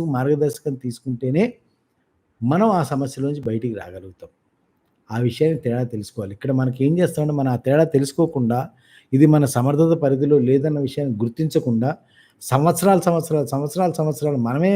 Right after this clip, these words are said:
ఏదో చేద్దాం, మనమే ఏదో చేద్దాం, మనమే ఏదో చేసేద్దాం అని చెప్పి సమయాన్ని, డబ్బుని, శ్రమని వేస్ట్ చేస్తూ ఉంటారు. అంటే ఏం చెప్తున్నా అంటే నేను ఉదాహరణకి మీకు క్లియర్‌గా చెప్పాలంటే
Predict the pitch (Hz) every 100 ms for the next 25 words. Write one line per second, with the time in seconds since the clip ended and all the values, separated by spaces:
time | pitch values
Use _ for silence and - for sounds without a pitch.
0 | 196 180 156 160 156 127 135 127 143 190
1 | 196 165 156 143 135 127 127 156 185 180
2 | 156 131 139 143 139 135 131 127 123 _
3 | _ _ _ _ - 123 135 160 160 151
4 | 135 127 117 123 127 156 139 127 - 127
5 | 143 135 120 131 131 143 - 131 117 101
6 | 92 _ _ _ _ _ _ _ _ _
7 | _ _ _ _ _ - 120 127 151 175
8 | 180 139 151 165 165 160 139 143 135 139
9 | 165 139 135 180 160 139 135 135 156 165
10 | 170 151 131 - 131 147 143 120 - 120
11 | 104 98